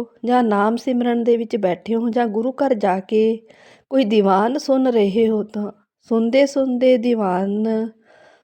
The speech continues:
ਤੁਹਾਡੇ ਸਰੀਰ ਦੇ ਵਿੱਚ ਅਜੀਬ ਚੰਚਨਾਹਟ ਹੋਣ ਲੱਗੀ ਹੋਵੇ, ਲੱਗ ਜਾਵੇ, ਤਾਂ ਤੁਸੀਂ ਸਮਝ ਲੈਣਾ ਕਿ ਤੁਹਾਡੇ ਅੰਗ ਸੰਗ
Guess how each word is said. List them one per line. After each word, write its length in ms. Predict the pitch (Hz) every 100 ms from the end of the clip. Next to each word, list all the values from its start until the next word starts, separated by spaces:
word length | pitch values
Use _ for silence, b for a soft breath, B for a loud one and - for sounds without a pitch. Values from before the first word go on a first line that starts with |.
| -
ਤੁਹਾਡੇ 540 | 254 226 269 233 226 226
ਸਰੀਰ 440 | 240 208 208 226
ਦੇ 180 | 220 247
ਵਿੱਚ 300 | 247 240 - 247 226
ਅਜੀਬ 600 | 220 214 220 247 262 269 262 _ _ -
ਚੰਚਨਾਹਟ 720 | 247 247 269 233 196 233 247
ਹੋਣ 300 | 240 247 240
ਲੱਗੀ 360 | 202 196 220 202
ਹੋਵੇ, 440 | 214 196 196 208 202
ਲੱਗ 200 | 208 214
ਜਾਵੇ, 340 | 240 214 190 196
ਤਾਂ 360 | 202 196 214 262 b b b b b b b b _ _ _ -
ਤੁਸੀਂ 280 | 247 294 294
ਸਮਝ 360 | 277 233 254
ਲੈਣਾ 380 | 269 240 220 226
ਕਿ 160 | 226 247
ਤੁਹਾਡੇ 680 | 247 233 269 233 220 220 214 -
ਅੰਗ 260 | 214 214 220 233
ਸੰਗ 420 | 233 202 202 202